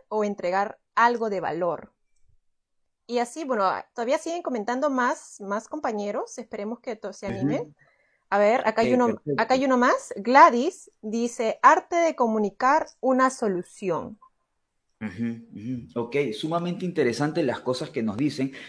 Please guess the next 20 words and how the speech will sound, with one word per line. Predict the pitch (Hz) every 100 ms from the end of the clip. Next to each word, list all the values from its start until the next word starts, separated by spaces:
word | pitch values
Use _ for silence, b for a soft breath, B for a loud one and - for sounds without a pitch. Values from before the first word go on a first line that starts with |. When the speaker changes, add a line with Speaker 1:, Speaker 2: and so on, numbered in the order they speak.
| B B
Speaker 2:
y | - 151
realmente | 208 214 226 247
es |
lo | 247 233
que | -
comúnmente | - 139 202 202 220 196 -
nos, | 143 120 113 -
no-, | 120 127
nos | 131 135
llega | 139 220 147 113 135 B B B
y | 139
lo, | 131 131 131
y | 123 127
lo | 127 131
relacionamos | 135 127 127 147 196 202
constantemente | 139 131 175 165 170 170 175
con | 175 147
marketing, | 214 131 107 - 117
¿no? | 170 170
Publicidad, | 123 113 110 120 170 165 160